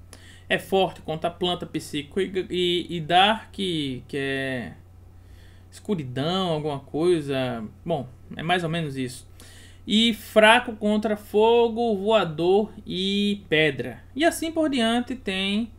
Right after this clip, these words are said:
é, diversas fraquezas aqui no Pokémon.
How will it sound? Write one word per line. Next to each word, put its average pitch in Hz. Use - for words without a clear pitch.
é, 151
diversas 202
fraquezas 185
aqui 175
no 170
Pokémon. 170